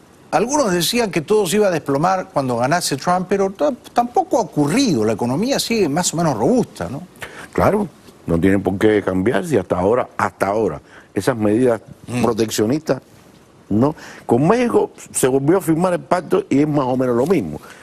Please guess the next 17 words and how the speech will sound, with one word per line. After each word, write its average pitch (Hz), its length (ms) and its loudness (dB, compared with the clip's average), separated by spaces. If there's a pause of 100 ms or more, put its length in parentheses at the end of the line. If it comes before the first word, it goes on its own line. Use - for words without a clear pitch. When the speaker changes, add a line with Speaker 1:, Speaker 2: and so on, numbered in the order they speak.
(240)
Speaker 2:
Ahora, 127 220 0
se, 127 120 -4
recientemente 147 720 0
se, 139 200 -4
se 101 220 -4
firmó 98 360 -2
con 104 160 0
Corea 98 300 0
del 92 100 -2
Sur 180 240 0
Speaker 1:
Mm. - 840 -12
Speaker 2:
y 98 60 2
no 104 140 2
ha - 20 0
habido 113 220 4
cambios 107 280 2
sustanciales. 101 640 -2